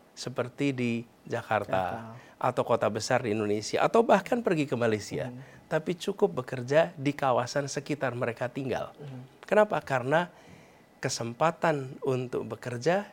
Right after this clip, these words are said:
Speaker 1: disiapkan di daerah-daerah baru.
Speaker 2: Hmm.
Speaker 1: Eh, itulah sebabnya kenapa kami katakan tadi, pemerataan, kesetaraan ekonomi,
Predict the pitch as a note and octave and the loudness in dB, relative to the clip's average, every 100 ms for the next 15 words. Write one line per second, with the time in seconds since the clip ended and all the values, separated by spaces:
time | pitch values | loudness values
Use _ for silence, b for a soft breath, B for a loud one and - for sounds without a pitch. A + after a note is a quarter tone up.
0 | - C3+ B2+ - B2 G#2 - C#3+ D#3+ B2 | -14 -4 -2 0 0 0 0 0 0 -2
1 | A2 G#2 G#2+ A2 G2 A2 G#2 F#2+ - C3+ | 2 2 0 0 0 -2 -4 -4 -8 -10
2 | C3 B B B - _ - - - C#3 | -12 B B B -20 _ -20 -14 -10 -6
3 | C#3 B2 B2 A2 F2+ C#3 D#3 E3 B B | 2 4 4 0 0 2 0 0 B B
4 | B B _ A#2 A#2 B2 B2 A#2+ A#2 A2 | B B _ -4 0 0 0 -2 -2 -2
5 | A#2 B2 A#2+ A#2+ A#2 - - - _ _ | -2 -2 0 0 -2 -6 -20 -20 _ _
6 | - A#2+ A#2+ A#2 A#2+ B2 B2+ B2+ A#2+ A#2 | -4 -2 2 2 2 2 0 2 -2 -2
7 | A2+ A2+ B2 - B2+ B2+ - A#2+ B2 A2+ | -4 -8 -12 -6 -2 -2 0 0 2 2
8 | B2 - B2 A#2+ A#2+ A#2+ A#2 | 0 -2 0 0 -2 -4 -6